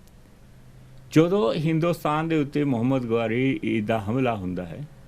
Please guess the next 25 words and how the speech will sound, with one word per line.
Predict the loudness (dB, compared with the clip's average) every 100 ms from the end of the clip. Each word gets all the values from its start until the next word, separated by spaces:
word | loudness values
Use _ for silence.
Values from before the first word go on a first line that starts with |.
| -20 -20 -20 -20 -6
ਜਾਂ | 0 0
ਅਹਿਮਦ | 0 -2
ਸ਼ਾਹ | -4 -4
ਅਬਦਾਲੀ | -4 -6 -4 -2 -2 -2
ਦਾ | -2
ਹਮਲਾ | -4 -6 -6
ਹੁੰਦਾ | -8 -10
ਹੈ, | -10 -12 -14 -20 -20 -20 -20 -20 -20 -20 -20 -20 -20 -20 2
ਤਾਂ | 2 2
ਤਿੰਨ | 2 2 4
ਜਾਤਾਂ | 2 2 0
ਤਾਂ | 2
ਲੜਦੀਆਂ | 2 2 2 2
ਹੀ | 2
ਨਹੀਂ। | 0 0 -6 -8 -20 -20 -20 -12 -8
ਉਹ |
ਕਹਿੰਦੇ, | 0 2 2
"ਸਾਡਾ | 2 2
ਕੰਮ | 2 2 0
ਨਹੀਂ | 0 2
ਹੈ, | 2 2 -2 -14 -20 -20 -20 -20 -20 -20 -20 -20 -20 -20 -20 -20 -14 0
ਨਾ | 2 4
ਬ੍ਰਾਹਮਣ | 4 4 4 2
ਨੇ | 4
ਲੜਨਾ, | 4 2 0 -2